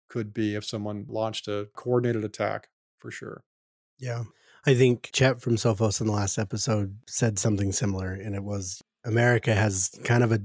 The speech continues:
Speaker 2: a double-edged sword in that, yes, we have all of these freedoms, and it's great for creativity and, and growth and capitalism in general, but because we are such an anti-regulation society by nature, it actually does make things like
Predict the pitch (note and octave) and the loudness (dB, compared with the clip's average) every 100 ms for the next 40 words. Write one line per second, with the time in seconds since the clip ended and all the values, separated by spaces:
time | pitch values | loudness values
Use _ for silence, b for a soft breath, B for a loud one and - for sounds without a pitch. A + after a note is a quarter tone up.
0 | G#2 A#2+ G#2+ A2+ A2 G#2+ G2+ - - A2+ | -4 -4 0 0 2 0 0 0 0 2
1 | A2 G2+ G2+ G2+ G2+ B2 A2+ - G#2+ G2+ | 2 2 0 0 -4 -2 0 0 -2 -2
2 | G2+ F#2+ - - A2 G#2+ G2+ G2+ - C#3 | -2 -6 -16 -12 -2 0 0 -2 0 4
3 | C3+ B2 G#2+ G#2 - B2+ B2 - A2 - | 6 6 4 0 -2 2 2 0 -2 0
4 | A2 G2 B2 A2+ G#2+ G2+ G2+ G#2 G2 G#2+ | 0 2 2 2 2 2 -2 -4 -4 2
5 | A2 - G2+ G#2+ G#2+ A2 G2+ F#2 F#2+ G2 | 2 0 -4 0 0 0 -6 -4 -6 -2
6 | A2+ A2 G2+ A2+ B2 - _ _ _ _ | 0 2 0 0 0 -2 _ _ _ _
7 | - A2+ B2+ B2+ A#2+ A#2 G#2+ - G#2+ - | -8 -4 0 2 4 4 2 0 -2 -4
8 | - A2+ G#2 G2 - A#2 A#2 A#2 C3 A#2+ | -6 -4 -4 -6 -8 -4 -4 0 2 2
9 | A2 G#2+ G2+ - G2 G#2 G#2+ G#2 G2 G#2 | 2 0 -4 -8 -6 -4 -4 -4 -4 -4
10 | - G#2 F#2+ G2+ G#2+ F2+ F2 F2 F#2+ A2+ | -4 -4 -4 -2 0 -2 -4 -8 -4 -4
11 | A2+ - G2 F#2+ G#2 A2 - G#2 F#2+ F2 | -4 -6 -6 -4 0 0 -2 -6 -6 -6
12 | G2 A#2+ - A2+ G2+ A2 G#2 G#2+ G#2 A2+ | -6 -6 -4 -4 -2 -2 0 -2 -2 -2
13 | G#2 F#2+ G2 G2+ | -2 -2 -6 -8